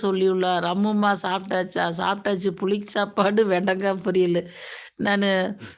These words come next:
வெடியாலதான் தீபாவளி நான் பேசணும். க-, பப்பாளிக்கு முக்கியமான விஷயமெல்லாம் தெரியாது.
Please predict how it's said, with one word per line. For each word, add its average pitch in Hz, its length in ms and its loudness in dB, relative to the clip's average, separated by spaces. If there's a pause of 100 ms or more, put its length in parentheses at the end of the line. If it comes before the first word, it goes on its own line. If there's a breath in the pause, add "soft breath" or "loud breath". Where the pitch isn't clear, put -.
(120)
வெடியாலதான் 262 680 4
தீபாவளி 240 300 2
நான் 220 260 0
பேசணும். 208 520 0 (340 loud breath)
க-, 196 500 2
பப்பாளிக்கு 254 560 4
முக்கியமான 247 640 2
விஷயமெல்லாம் 233 460 0
தெரியாது. 214 560 2